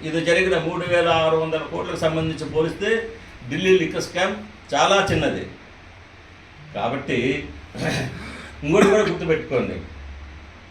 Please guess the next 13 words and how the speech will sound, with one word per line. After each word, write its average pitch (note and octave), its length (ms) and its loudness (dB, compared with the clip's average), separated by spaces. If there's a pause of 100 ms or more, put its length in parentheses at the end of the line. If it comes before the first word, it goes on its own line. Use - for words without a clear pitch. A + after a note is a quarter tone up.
(1300)
కూటమి G#3+ 340 6
ప్రభుత్వం F#3+ 600 2 (680)
వచ్చినప్పటి F3 540 2
నుంచి F#3+ 400 0 (840)
అమరావతి F3 480 4
క్వాంటమ్ E3+ 560 2
వ్యాలీ, D#3+ 440 4 (1000)
అమరావతి F#3 680 6
నిర్మాణం, E3 640 4 (640)
పోలవరం F#3+ 560 8
పరుగులు, F#3 520 4 (640)
నిన్ననే G3 380 6
మొన్న F3+ 500 2